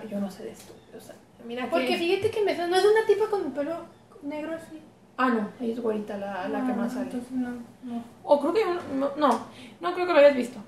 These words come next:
Speaker 1: Porque la verdad casi nadie lo vio. O sea, yo lo vi, me acuerdo que yo lo vi porque estaba en J K Anime buscando qué ver y me gustó la portada y dije, "Mira, voy a verlo".
Speaker 2: Ok.
Speaker 1: Y lo amé. O sea, lo amé porque me acuerdo que las situaciones eran muy reales.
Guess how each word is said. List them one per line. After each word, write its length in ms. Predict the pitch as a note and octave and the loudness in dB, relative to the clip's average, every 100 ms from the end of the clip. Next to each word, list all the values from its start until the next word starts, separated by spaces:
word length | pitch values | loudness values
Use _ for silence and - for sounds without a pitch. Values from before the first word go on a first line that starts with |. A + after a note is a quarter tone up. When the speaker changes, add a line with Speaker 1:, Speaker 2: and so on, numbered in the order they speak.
| - A#3+ | -4 4
Speaker 1:
Porque 300 | D4+ E4+ D#4+ | 6 6 6
la 140 | D#4 D#4+ | 10 12
verdad 180 | D4+ D4 | 12 10
casi 220 | D#4+ E4+ | 6 6
nadie 160 | D#4 E4 | 4 6
lo 160 | B3 | 8
vio. 200 | A3 G#3 - | 8 4 -4
O 20 | |
sea, 160 | - B3 | 2 8
yo 140 | B3+ | 12
lo 100 | D4 | 12
vi, 140 | D#4+ F4+ | 12 6
me 160 | E4 | 6
acuerdo 200 | C#4+ D#4 F4 | 6 6 6
que 60 | |
yo 40 | C#4+ | 8
lo 140 | D4 | 8
vi 80 | D#4 | 6
porque 600 | - C#4 C#4 A#3+ A3 A#3+ | 2 2 6 8 8 6
estaba 220 | B3 B3 | 6 6
en 100 | B3+ | 6
J 220 | C#4 C#4+ | 4 2
K 60 | D4 | 4
Anime 240 | C#4+ C#4 | 4 4
buscando 420 | C#4 C4+ C4+ C4 C4 | 4 4 4 2 6
qué 80 | |
ver 160 | C4+ C4 | 6 6
y 60 | C4 | 8
me 160 | B3+ | 8
gustó 240 | A3 G#3 A3 | 8 6 6
la 120 | A#3 | 6
portada 320 | A3+ G#3 G#3+ | 6 4 4
y 40 | |
dije, 160 | A3+ A3+ | 4 4
"Mira, 140 | G#3+ G#3+ | 2 0
voy 100 | A3 | 0
a 60 | |
verlo". 240 | G3 G#3+ C4 - | 0 -2 -6 -10
Speaker 2:
Ok. 200 | C#4+ B3 | -8 -2
Speaker 1:
Y 60 | C4+ | 6
lo 120 | F4 | 8
amé. 420 | D4+ D4+ A3 - - | 10 8 4 0 10
O 120 | C#4+ | 10
sea, 140 | D#4+ | 12
lo 80 | D4+ | 8
amé 160 | D4 E4 | 6 4
porque 500 | F4+ F4+ D#4 A#3+ - - - - | 0 4 2 2 -4 -18 -12 -2
me 100 | C4+ | 2
acuerdo 260 | C4 D4 | 6 6
que 80 | F4 | 8
las 100 | E4+ | 6
situaciones 360 | D#4 C4+ B3+ C4 | 8 4 6 6
eran 160 | C#4+ | 6
muy 120 | C#4+ C#4 | 6 6
reales. 520 | C#4 A#3 A3+ G3+ - | 6 6 4 -2 -10